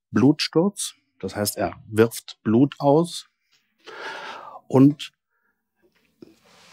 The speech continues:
ist bewusstlos und er ist nahezu aufgegeben.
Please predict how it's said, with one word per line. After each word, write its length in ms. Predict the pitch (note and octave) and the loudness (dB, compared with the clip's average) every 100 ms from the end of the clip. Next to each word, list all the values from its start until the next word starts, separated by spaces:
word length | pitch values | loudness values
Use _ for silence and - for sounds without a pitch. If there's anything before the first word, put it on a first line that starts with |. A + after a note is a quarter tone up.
| _ _ _ _ _ _ _ _ _ _ _ | _ _ _ _ _ _ _ _ _ _ _
ist 240 | C3+ B2 - | 2 2 0
bewusstlos 840 | G2+ A#2+ - - C#3+ D#3+ F3 - _ _ _ _ _ _ - _ _ - - - - - - | -2 -4 -8 -4 2 2 2 -8 _ _ _ _ _ _ -20 _ _ -18 -14 -14 -14 -14 0
und 180 | C3 C3 | 0 4
er 140 | B2+ | 2
ist 260 | C#3 - - | 2 -2 2
nahezu 640 | B2 A#2 C3 - - B2 | 4 6 4 0 -8 -2
aufgegeben. 840 | A2 A#2+ - F#2+ E2+ E2 D#2+ D#2+ | 2 2 0 -8 -2 -2 -2 -10